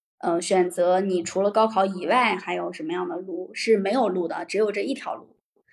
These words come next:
然后这一条路就是从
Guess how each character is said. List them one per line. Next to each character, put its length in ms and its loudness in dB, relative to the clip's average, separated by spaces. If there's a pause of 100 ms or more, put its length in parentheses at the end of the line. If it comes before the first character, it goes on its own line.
(240)
然 140 2
后 140 6
这 140 -2
一 80 0
条 180 -2
路 260 -2 (260)
就 120 -2
是 160 -6
从 480 -4